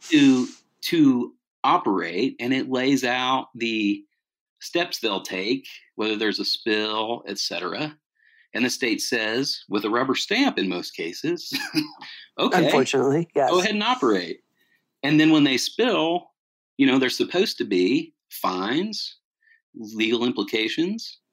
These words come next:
Speaker 1: and most of the
Speaker 2: <laughs>
Speaker 1: time there isn't. And
Speaker 2: Yeah.
Speaker 1: so what, what's so maddening when you understand the truth <laughs> about what's happening with water pollution throughout rural America, urban America too,
Speaker 2: Mm-hmm.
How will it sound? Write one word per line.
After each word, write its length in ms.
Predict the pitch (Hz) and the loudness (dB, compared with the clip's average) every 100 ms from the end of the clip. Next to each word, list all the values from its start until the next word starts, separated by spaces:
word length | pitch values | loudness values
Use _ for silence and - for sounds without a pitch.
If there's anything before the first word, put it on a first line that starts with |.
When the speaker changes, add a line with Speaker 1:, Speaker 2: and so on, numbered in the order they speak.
| _ _ - | _ _ -4
Speaker 1:
and 120 | 143 | 2
most 180 | 156 226 | 4 4
of 120 | 196 | 2
the 120 | 170 165 | 0 0
Speaker 2:
<laughs> 0 | |
Speaker 1:
time 220 | 156 156 | 0 0
there 120 | 143 | 0
isn't. 480 | 180 233 117 - - - _ _ _ _ - - - | 0 0 -2 -8 -14 -20 _ _ _ _ -20 -16 2
And 80 | 175 | 4
Speaker 2:
Yeah. 40 | |
Speaker 1:
so 720 | 160 160 156 160 151 147 139 _ _ | 4 2 2 4 4 4 -2 _ _
what, 260 | 147 180 - - | -2 -2 -2 -2
what's 360 | 170 175 - | -2 -2 -4
so 320 | - - 214 240 | -8 -2 0 2
maddening 760 | 127 170 233 160 98 90 107 | 2 2 2 2 0 -2 -4
when 120 | 113 | -4
you 100 | 117 | -2
understand 460 | 135 151 - 139 127 | -2 -2 -2 0 0
the 60 | 98 | -2
truth 540 | - 160 120 - - | 2 4 4 2 -4
<laughs> 40 | - | -6
about 360 | 110 - 147 | -4 -4 -2
what's 180 | 135 135 | -2 -2
happening 420 | 131 135 127 120 | -2 -2 0 0
with 140 | 101 - | 0 -2
water 220 | 127 156 | -2 -2
pollution 640 | - - 90 - 131 147 - | -2 -4 -4 -4 -4 -4 -6
throughout 260 | - 127 - | -4 -2 0
rural 240 | 196 87 | -2 -2
America, 480 | 85 165 90 - 180 190 | -4 -6 -8 -4 -4 -2
urban 220 | 233 196 | -2 -2
America 340 | 185 - - | -2 -2 -2
too, 400 | 120 - 104 113 - _ - - - - | -2 2 4 2 -2 _ -20 -20 -16 0
Speaker 2:
Mm-hmm. 320 | 175 165 190 | 0 2 0